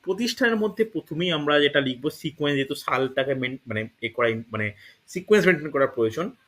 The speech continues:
প্রথমেই লিখবো যে, আহ, বেনারস সংস্কৃত কলেজ, আচ্ছা, না, না, সরি, আহ, কলকাতা মাদ্রাসা,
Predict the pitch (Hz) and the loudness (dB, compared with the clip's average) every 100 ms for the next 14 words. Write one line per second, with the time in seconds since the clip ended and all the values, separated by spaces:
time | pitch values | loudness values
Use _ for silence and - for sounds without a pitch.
0 | _ _ 160 156 170 185 180 170 185 196 | _ _ -6 -6 0 0 0 -4 -2 0
1 | 208 - 151 123 120 117 113 113 - 110 | -2 -2 -2 0 0 0 -2 -6 -8 -6
2 | 107 160 190 202 202 131 131 - 120 - | 8 10 10 8 4 -2 -4 -6 -12 -6
3 | 98 104 98 - - _ _ _ 160 110 | -6 -6 -8 -14 -16 _ _ _ -8 -6
4 | 127 120 101 107 98 98 _ _ - - | -4 -4 -2 -4 -6 -10 _ _ -16 -16
5 | - - 113 - 208 247 220 208 135 98 | -16 -4 -4 0 2 4 6 6 6 2
6 | 104 98 104 | -2 -6 -10